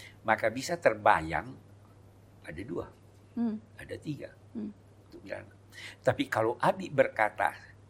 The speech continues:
Speaker 1: Esa, tidak terbayang ada dua, tidak terbayang ada tiga. Dan tidak terbayang tidak ada.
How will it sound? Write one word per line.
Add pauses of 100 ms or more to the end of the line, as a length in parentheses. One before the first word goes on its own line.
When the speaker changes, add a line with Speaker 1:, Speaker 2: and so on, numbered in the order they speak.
(880)
Speaker 1:
Esa, (2000)
tidak
terbayang
ada
dua,
tidak
terbayang
ada
tiga. (1120)
Dan
tidak
terbayang
tidak
ada.